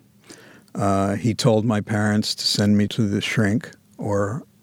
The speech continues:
I would fall into the pit and never come out. Uh, he was the one that told me about the boids and the bees, uh, told me about contraceptives,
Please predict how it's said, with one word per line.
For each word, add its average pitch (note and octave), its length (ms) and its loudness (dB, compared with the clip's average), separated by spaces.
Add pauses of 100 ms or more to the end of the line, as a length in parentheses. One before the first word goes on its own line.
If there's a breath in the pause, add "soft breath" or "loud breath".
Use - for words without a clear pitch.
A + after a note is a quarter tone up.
(180)
I G#2+ 120 -4
would G2 320 -4
fall G#2 420 0
into G#2+ 240 -4
the G2+ 140 -6
pit - 340 0
and G#2 140 -6
never G#2 200 -4
come - 240 -6
out. G#2 260 -2 (1000 loud breath)
Uh, G2+ 200 0
he G#2+ 180 4
was A#2 220 2
the B2 80 2
one A2 320 4
that G#2 140 -2 (180)
told A2 340 4
me A2+ 460 0 (220)
about G#2 360 0 (200)
the D#3+ 200 -2
boids A2+ 680 0
and A2+ 140 4
the A2 80 2
bees, A#2 640 0 (240)
uh, G#2+ 460 0 (120)
told G#2+ 260 2
me A2 100 2
about G#2 260 0
contraceptives, - 1040 -2